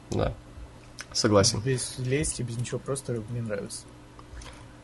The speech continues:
Speaker 1: Так, Де-, Демир Мейерманов. Здорово, как вам первая серия Соус Парка и какая шутка зашла больше всего? Мне лично про Ламара. Да, мне тоже про Ламара.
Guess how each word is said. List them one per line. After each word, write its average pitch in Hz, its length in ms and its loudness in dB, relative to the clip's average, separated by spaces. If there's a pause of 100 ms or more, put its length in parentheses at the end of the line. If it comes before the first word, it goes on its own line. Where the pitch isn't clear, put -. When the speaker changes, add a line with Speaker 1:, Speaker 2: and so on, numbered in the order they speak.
(140)
Speaker 1:
Так, - 260 12
Де-, 117 440 12
Демир 143 540 12
Мейерманов. 120 840 12
Здорово, 113 580 12
как 156 200 12
вам 120 100 10
первая 113 260 12
серия 127 300 10
Соус - 260 6
Парка 143 340 12
и 104 60 8
какая 113 300 12
шутка 110 520 10
зашла 110 360 8
больше 107 220 8
всего? 98 240 6
Мне 117 160 10
лично 127 260 6
про 113 160 8
Ламара. 101 420 12
Да, 165 160 10
мне 120 140 6
тоже 110 220 4
про - 140 4
Ламара. 101 360 6